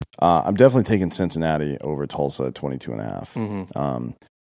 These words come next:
Speaker 1: next up, Navy at Notre Dame. In some years, I would balk at this minus twenty-one for Notre Dame, but one, they need to win, and two, uh, Navy is not the Navy that we were used to.
Speaker 2: Yeah.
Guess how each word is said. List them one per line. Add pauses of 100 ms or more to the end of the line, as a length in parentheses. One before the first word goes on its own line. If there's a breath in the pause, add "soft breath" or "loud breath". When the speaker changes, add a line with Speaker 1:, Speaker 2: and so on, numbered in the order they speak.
(380)
Speaker 1:
next
up,
Navy
at
Notre
Dame.
In
some
years,
I
would (140)
balk
at
this
minus
twenty-one
for
Notre
Dame,
but (360)
one,
they
need
to
win,
and
two,
uh,
Navy
is
not
the
Navy (400)
that
we
were
used
to.
Speaker 2:
Yeah.